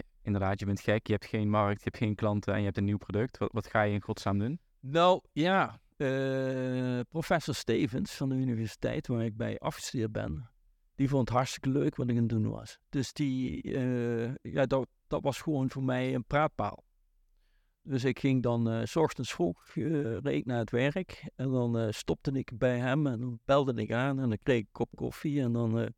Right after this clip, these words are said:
Speaker 2: ja, zaten we even te kletsen totdat hij weg moest. En dan, eh, ja, dan ging ik ook naar het werk.
Speaker 1: Echt een mentor dus?
Speaker 2: Ja, ja.
Speaker 1: Hoe,
Speaker 2: Nee.
Speaker 1: hoe,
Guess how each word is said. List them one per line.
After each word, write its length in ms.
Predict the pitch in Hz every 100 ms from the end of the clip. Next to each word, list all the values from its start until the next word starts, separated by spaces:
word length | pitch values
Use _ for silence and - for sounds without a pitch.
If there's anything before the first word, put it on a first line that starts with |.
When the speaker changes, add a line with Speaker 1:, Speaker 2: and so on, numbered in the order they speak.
| _ _ _ _ _ _ _ -
Speaker 2:
ja, 240 | 104 107 - _ _ -
zaten 240 | 123 120
we 60 | 120
even 180 | 120 -
te 80 |
kletsen 360 | - 131 135 -
totdat 260 | 131 123 123
hij 240 | 123 120
weg 240 | 120 127
moest. 320 | 151 190 - -
En 220 | 156 120
dan, 260 | 113 110
eh, 240 | 110 113 -
ja, 120 | 110
dan 120 | 110
ging 140 | 110 107
ik 100 | 98
ook 140 | 113
naar 120 | 135
het 100 | 135
werk. 340 | 135 135 120 - _ _ - -
Speaker 1:
Echt 180 | 110
een 80 | 117
mentor 320 | 117 123 104
dus? 340 | 98 98 - - _
Speaker 2:
Ja, 220 | 160 202 - -
ja. 260 | 147 160 - _ _ _ 143
Speaker 1:
Hoe, 100 | 131
Speaker 2:
Nee. 80 |
Speaker 1:
hoe, 140 | 127